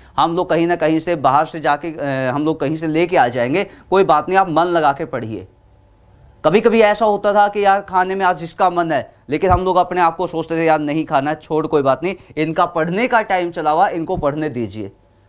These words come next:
और एक दिन वो आ गया कि आपकी मैम खुद नाइट में दो दो, तीन तीन, पाँच पाँच, सुबह पाँच पाँच बजे तक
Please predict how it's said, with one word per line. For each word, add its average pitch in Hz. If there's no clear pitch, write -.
और 180
एक 226
दिन 262
वो 240
आ 220
गया 214
कि 220
आपकी 202
मैम 208
खुद 247
नाइट 214
में 214
दो 208
दो, 214
तीन 196
तीन, 202
पाँच 185
पाँच, 196
सुबह 208
पाँच 185
पाँच 180
बजे 156
तक 165